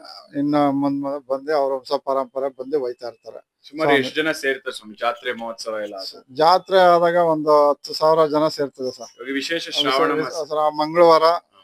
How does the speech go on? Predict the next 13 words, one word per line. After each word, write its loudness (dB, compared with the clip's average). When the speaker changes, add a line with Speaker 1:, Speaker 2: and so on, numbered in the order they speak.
Speaker 1:
ಮಂಗಳವಾರ 4
ಜನ -4
ಒಂದು, -2
ಆ, -4
ಜನ 2
ಹೇಳಕ್ಕಾಗಲ್ದು. 4
ಆ, -2
ಇವ-, 2
ಪ್ರತಿ -4
ಮಂಗಳವಾರನೂ 6
ಜನಸಂಖ್ಯೆ -2
ಇದ್ದೇ -2
ಇರ್ತದೆ. -2